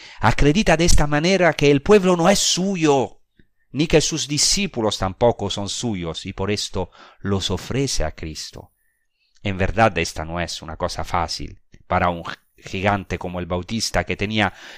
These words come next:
como hemos escuchado, un gran carisma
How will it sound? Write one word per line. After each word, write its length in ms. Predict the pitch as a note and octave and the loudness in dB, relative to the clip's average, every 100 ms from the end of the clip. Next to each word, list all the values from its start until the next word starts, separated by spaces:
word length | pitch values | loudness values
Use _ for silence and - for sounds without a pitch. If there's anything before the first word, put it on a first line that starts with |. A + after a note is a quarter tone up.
| - - | -16 -6
como 180 | G2+ | -2
hemos 240 | G2+ G#2 F#2+ | -2 -2 -4
escuchado, 560 | F#2 G#2+ - A2+ G#2 | -8 -8 0 2 2
un 140 | F#2+ F#2+ | -2 -2
gran 300 | G#2+ C3+ C3+ | 0 0 0
carisma 600 | - F#2 F#2 - F2 | 0 0 -2 -8 -8